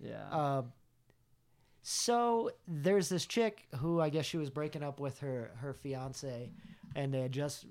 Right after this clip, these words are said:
Speaker 2: just recently broken up, and it was fresh, you know, but she wanted to come over, and I was throwing a barbecue. She was the only one that, she's like, "Oh, I'm coming down." I'm like, "All right, cool."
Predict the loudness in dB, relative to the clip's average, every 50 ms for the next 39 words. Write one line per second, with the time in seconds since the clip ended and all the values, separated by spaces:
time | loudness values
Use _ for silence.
0 | -14 -8 -4 -4 -4 -4 -4 -6 -6 -6 -4 -6 -6 -6 -4 -2 -2 -4 -2 -2
1 | -4 -4 -4 -4 -4 -6 -6 -6 -6 -8 -8 -4 -2 0 0 0 -2 -4 -8 -12
2 | -16 -18 _ -20 _ _ _ -20 -20 -20 _ -8 -4 -2 -2 -2 -2 -4 -6 -6
3 | -6 -6 -4 -4 -4 -4 -4 -4 -4 -6 -8 -12 _ _ _ -20 _ -4 -4 -4
4 | -4 -2 -4 -4 -4 -2 -2 -2 -2 -2 -2 -2 -2 -4 -6 -8 -14 _ _ -6
5 | -4 -4 -4 -4 -6 -6 -8 -12 _ _ -6 -4 -4 -4 -6 -6 -10 _ _ -20
6 | _ _ -2 0 0 0 0 0 0 0 0 0 -2 -2 0 0 0 0 -2 -2
7 | -4 -4 -4 -6 -8 -6 -4 -2 -2 -2 -2 -2 -2 -2 -2 -2 -2 -4 -6 -10
8 | -10 -4 -2 -2 -2 0 0 0 0 0 0 0 0 0 2 0 0 0 0 -2
9 | -2 -4 -4 -4 -4 -4 -6 -6 -6 -6 -6 -6 -6